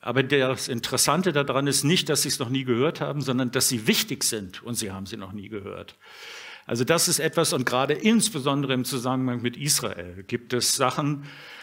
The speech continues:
Ich habe ja damals die Doku gemacht, die mich in Schwierigkeiten gebracht hat, eine Auftragsarbeit vom Z D F sogar vorgeschlagen, Israel und die Bombe, über das israelische Nuklearwaffenprogramm. Und das gab dann hinterher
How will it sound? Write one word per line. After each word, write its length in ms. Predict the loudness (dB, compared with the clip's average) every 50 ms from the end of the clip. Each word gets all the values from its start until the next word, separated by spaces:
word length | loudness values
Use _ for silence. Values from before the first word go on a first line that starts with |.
| -20 -18 -14
Ich 120 | -2 2 2
habe 120 | 4 6
ja 80 | 4 4
damals 480 | 4 4 4 4 4 4 4 2 2
die 360 | 2 2 2 2 2 2 0 2
Doku 280 | 0 2 4 2 2
gemacht, 360 | 4 2 2 2 0 0 0
die 80 | 0 2
mich 140 | 2 2 0
in 100 | 0 0
Schwierigkeiten 680 | 0 0 0 2 2 0 2 2 2 0 0 0 -4
gebracht 340 | -6 -4 -2 -4 -4 -2 0
hat, 140 | 0 0 2
eine 120 | 2 2
Auftragsarbeit 960 | 4 2 2 2 2 2 2 4 2 0 -2 0 -2 0 0 0 -2 -2 -2 -4
vom 460 | -6 -6 -2 0 0 0 0 -2 0
Z 240 | 2 4 4 4 4
D 80 | 2
F 160 | 0 0 -2
sogar 220 | -2 -2 -2 -2 -2
vorgeschlagen, 720 | 0 0 0 0 0 -2 -2 -2 -2 -2 -2 -2 -2 -2
Israel 400 | 2 2 4 4 4 4 2 2
und 120 | 2 0 0
die 60 | -2
Bombe, 540 | 0 2 2 2 2 2 0 -2 -4 -6 -8
über 320 | -6 -4 0 2 2 2
das 300 | 2 0 0 0 0 -2
israelische 640 | -2 -2 -2 -2 0 0 0 0 2 2 2 2 0
Nuklearwaffenprogramm. 1200 | 0 0 -2 -2 -2 -2 0 0 -2 -2 -4 -2 -2 -4 -4 -4 -6 -4 -2 0 0 0 0 -2 -6 -12 -18 -18 -18 -18 -18 -18 -20 -20 -20 -20 _ _
Und 360 | -2 -2 -2 -2 -4 -2 2
das 220 | 4 4 4 6 6
gab 180 | 4 4 4
dann 160 | 2 2 2 2
hinterher 720 | 2 2 4 4 4 4 2 2 2 2 0 0 -2